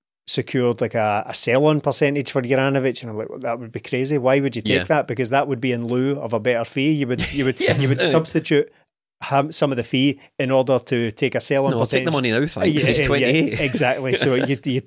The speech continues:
Speaker 1: you don't do that. You don't org-, organise a sell-on percentage for a guy who's twenty-eight. That's not how
Speaker 2: Mm.
Speaker 1: that works at all. So no, I'd be amazed if he makes it. I hope it does. Like, good,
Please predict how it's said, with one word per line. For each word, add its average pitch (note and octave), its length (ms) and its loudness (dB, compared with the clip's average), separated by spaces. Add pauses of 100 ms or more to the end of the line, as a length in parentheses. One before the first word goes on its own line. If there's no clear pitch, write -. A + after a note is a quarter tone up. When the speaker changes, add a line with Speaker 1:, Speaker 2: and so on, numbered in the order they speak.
Speaker 1:
you C3 160 -4
don't D#3 260 2
do D3 140 2
that. C3+ 180 4
You B2+ 60 -6
don't D3+ 320 0
org-, C3 380 -2
organise A#2 460 0
a G#2 60 -4
sell-on A#2 340 -2
percentage A#2+ 440 -2
for G#2+ 140 -4
a G#2+ 60 -2
guy G#2+ 160 -2
who's A2 140 -4
twenty-eight. G#2+ 420 -2
That's B2+ 260 -2
not A2 160 -2
how G#2+ 80 0
Speaker 2:
Mm. G#2+ 40 -2
Speaker 1:
that G#2+ 140 -2
works A2+ 240 -6
at A2+ 140 -6
all. A#2 220 0
So B2 180 0 (300)
no, C3 180 4
I'd C#3+ 180 2
be E3 100 2
amazed F3 340 4
if - 80 0
he C3+ 80 0
makes B2+ 260 0
it. G#3+ 160 -2 (120)
I G#3+ 80 2
hope B3 180 -2
it A#2+ 60 2
does. G3+ 280 2
Like, F#3+ 380 -2
good, F#3+ 180 -4